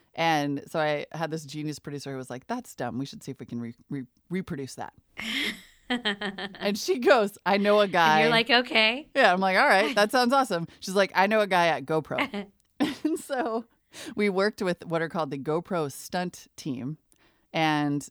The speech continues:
Speaker 1: they set this shoot up for us, and they prefer, the GoPro guys, to, they prefer to skydive out of a helicopter because, like, the, the sensation of free fall is way more intense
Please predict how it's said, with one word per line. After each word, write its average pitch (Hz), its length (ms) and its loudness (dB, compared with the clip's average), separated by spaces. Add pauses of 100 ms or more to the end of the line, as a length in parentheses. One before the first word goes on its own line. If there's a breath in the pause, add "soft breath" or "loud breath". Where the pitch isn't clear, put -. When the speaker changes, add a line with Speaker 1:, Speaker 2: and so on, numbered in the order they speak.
Speaker 1:
they 147 640 -4 (240)
set - 320 0
this 190 120 -4
shoot 254 220 -4
up 147 160 -2
for 143 120 -6
us, 143 160 -6
and 156 200 -6
they 170 160 -2
prefer, 127 720 -10
the 151 80 -12
GoPro 123 360 -10
guys, 113 320 -16 (280 soft breath)
to, 156 360 -4
they 220 140 -6
prefer 220 280 -8
to 185 60 -6
skydive 131 420 -8
out 127 100 -8
of 113 80 -12
a - 20 -10
helicopter 127 560 -12
because, 131 320 -14
like, 127 160 -12 (300 soft breath)
the, 170 240 -2 (100)
the 147 140 -6
sensation 151 580 -6
of 139 140 -6
free 139 160 -8
fall 139 300 -4
is 123 140 -16
way 131 200 -8
more 127 200 -6
intense 120 640 -12